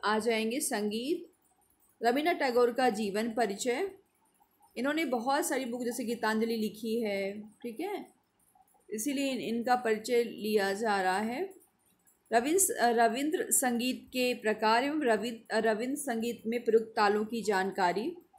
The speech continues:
स-, एट्थ यूनिट है भारतीय संगीत के शास्त्रों का जीवन परिचय एवं योगदान, ये सारे हैं, ठीक है। चलिए, नाइन्थ है कंठ संगीत हेतु प्रयुक्त वाद्य यंत्रों की जानकारी।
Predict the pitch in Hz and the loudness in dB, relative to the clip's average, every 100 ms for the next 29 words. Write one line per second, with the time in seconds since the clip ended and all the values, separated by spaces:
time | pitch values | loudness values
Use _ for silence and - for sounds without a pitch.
0 | _ _ _ _ _ _ _ - - 214 | _ _ _ _ _ _ _ -8 -6 -4
1 | - 269 311 320 294 294 339 277 226 214 | -2 0 0 0 0 0 -2 0 2 2
2 | 233 302 - 240 233 247 - 247 254 226 | 2 -2 0 0 0 -4 -2 -2 0 2
3 | 214 214 233 220 226 185 202 190 220 226 | 2 2 -2 2 0 0 -4 -2 -2 0
4 | 240 233 254 240 233 220 196 185 196 190 | -2 0 0 0 0 4 4 4 -2 0
5 | 226 320 - _ _ _ _ _ - 220 | 0 -4 -12 _ _ _ _ _ -6 0
6 | 269 285 240 233 254 294 254 339 - _ | 2 4 4 4 2 0 -2 -4 -8 _
7 | _ _ _ _ _ _ - 220 285 403 | _ _ _ _ _ _ -6 -4 -2 -2
8 | 208 - _ _ _ _ - 220 180 147 | -2 -8 _ _ _ _ -4 -2 0 -2
9 | - _ _ _ 220 233 254 330 349 302 | -8 _ _ _ -2 0 2 0 2 2
10 | 330 440 - _ _ _ _ _ _ _ | 0 -4 -12 _ _ _ _ _ _ _
11 | _ _ _ _ _ _ _ _ 277 311 | _ _ _ _ _ _ _ _ 0 4
12 | 370 - 285 285 294 294 285 - 294 262 | 4 4 2 2 0 2 0 0 0 0
13 | 240 226 269 214 202 208 233 220 247 247 | 0 -2 -2 4 4 4 2 0 -2 -2
14 | 226 208 196 208 214 190 247 311 | -2 0 0 0 2 2 0 -6